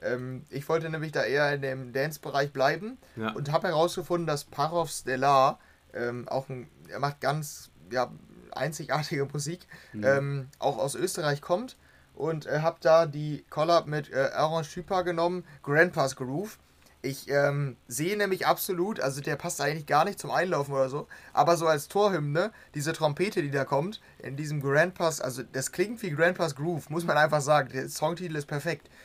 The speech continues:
Speaker 2: Mhm.
Speaker 1: Und wenn dann ein Tor erzielt wurde und die Spieler abdancen können zu dem Song, das würde ich gern sehen, muss ich sagen. Also
Speaker 2: Ja.
Speaker 1: das als Torhymne würde ich mal gern sehen.
Speaker 2: Wäre schon speziell, ja, finde ich auch witzig.
Speaker 1: Ja.
Speaker 2: Einfach so, war das wär, es wär echt mal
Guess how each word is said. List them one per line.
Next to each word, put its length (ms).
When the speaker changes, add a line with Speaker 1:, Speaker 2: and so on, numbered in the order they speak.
Speaker 2:
Mhm. 160
Speaker 1:
Und 160
wenn 120
dann 160
ein 60
Tor 300
erzielt 340
wurde 360
und 340
die 80
Spieler 360
abdancen 480
können 180
zu 100
dem 140
Song, 340
das 240
würde 140
ich 40
gern 220
sehen, 220
muss 160
ich 80
sagen. 340
Also 220
Speaker 2:
Ja. 80
Speaker 1:
das 180
als 160
Torhymne 600
würde 180
ich 60
mal 120
gern 200
sehen. 240
Speaker 2:
Wäre 200
schon 140
speziell, 460
ja, 220
finde 200
ich 100
auch 120
witzig. 300
Speaker 1:
Ja. 300
Speaker 2:
Einfach 200
so, 400
war 120
das 220
wär, 220
es 160
wär 140
echt 140
mal 100